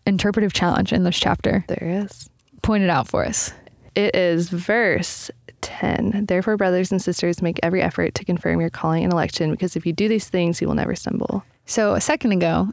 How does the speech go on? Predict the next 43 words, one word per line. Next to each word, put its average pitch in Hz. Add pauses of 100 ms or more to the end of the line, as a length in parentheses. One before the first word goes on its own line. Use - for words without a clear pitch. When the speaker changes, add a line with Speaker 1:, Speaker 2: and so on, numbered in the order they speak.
Speaker 1:
you 202
said, 185
"Hey, 196
it's -
not 185
a 196
checklist. -
Speaker 2:
Mm-hmm. 170
Speaker 1:
Like, 185
this -
isn't 208 (300)
a 190
list 185
of 175
behaviors 170 (380)
we 190
have 185
to -
perfectly - (200)
check -
off." -
Speaker 2:
Yeah. 190 (260)
Speaker 1:
But 185
I 233
could 233 (260)
read 202
verse 180
ten, 190 (1160)
"Be 214
all 202
the 208
more 202
diligent 180 (800)
to -
do 202
these 196
things 190
to -
confirm 196
your 190
calling 196
and 185
election." 185